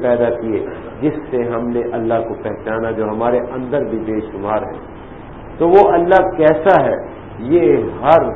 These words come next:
قلب میں پیدا ہونے والا سوال ہے۔ اس کا جواب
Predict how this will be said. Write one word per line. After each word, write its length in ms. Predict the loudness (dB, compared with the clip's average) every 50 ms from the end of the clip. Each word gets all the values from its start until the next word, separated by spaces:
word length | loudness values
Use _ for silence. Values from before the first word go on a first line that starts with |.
| -8 -8 0
قلب 360 | 4 4 4 4 4 0 -2 -4 -6 -4
میں 100 | -2 -2 -2 -2 0
پیدا 280 | 0 0 2 2 0 0 0
ہونے 220 | 0 -2 0 0 0 0
والا 180 | 0 0 0 -2 -2 -6 -8
سوال 400 | -8 -4 0 2 2 4 2 0
ہے۔ 80 | -2 -4 -6 -10 -14 -16 -12 -6 -6 -4
اس 80 | -4 -4 -2
کا 100 | 0 0 2 2
جواب 440 | 4 6 8 8 8 8 6 4